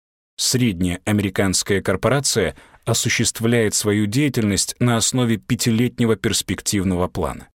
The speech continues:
Горизонты планирования японской корпорации составляют в среднем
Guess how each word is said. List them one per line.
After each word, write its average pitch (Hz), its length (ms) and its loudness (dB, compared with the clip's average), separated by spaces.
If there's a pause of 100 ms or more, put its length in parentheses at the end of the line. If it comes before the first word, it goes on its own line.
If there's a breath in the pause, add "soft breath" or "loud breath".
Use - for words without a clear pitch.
(400)
Горизонты 117 680 2
планирования 110 880 0 (140)
японской 101 840 0
корпорации 107 800 -2 (240 soft breath)
составляют 120 840 0
в - 60 -4
среднем 110 600 0